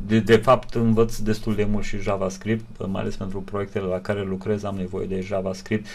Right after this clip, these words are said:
și de multe ori, la multe chestii, recurg la acea matematică simplă care am învățat-o prin liceu cu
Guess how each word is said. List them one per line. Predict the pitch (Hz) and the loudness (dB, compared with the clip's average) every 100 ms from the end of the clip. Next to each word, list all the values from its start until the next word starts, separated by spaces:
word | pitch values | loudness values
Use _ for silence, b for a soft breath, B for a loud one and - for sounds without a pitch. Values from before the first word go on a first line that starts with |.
| B B | B B
și | - - 113 B - | -6 -2 -2 B -2
de | 113 | 2
multe | 117 180 214 - | 4 6 4 4
ori, | 147 160 156 - | 4 4 2 -2
la | 113 | -2
multe | 117 139 156 135 | 0 0 -2 -2
chestii, | 123 131 131 - 135 131 B B - | -4 -6 -8 -8 -6 -6 B B -6
recurg | 113 113 113 151 135 | 0 0 0 -4 -2
la | 127 123 - | 0 0 0
acea | 113 110 143 | -2 -4 -4
matematică | 131 110 123 135 131 117 120 | -4 -4 -2 -2 -4 -6 -6
simplă | 113 - 127 127 123 127 | -6 -2 -2 -2 -2 -4
care | 117 104 | -2 -4
am | 107 107 | 0 -2
învățat-o | 101 101 113 107 | -2 -2 -2 0
prin | 98 98 98 98 | -2 -4 -6 -6
liceu | 95 92 104 98 110 110 | -6 -4 -4 -2 -4 -8
cu | - | -12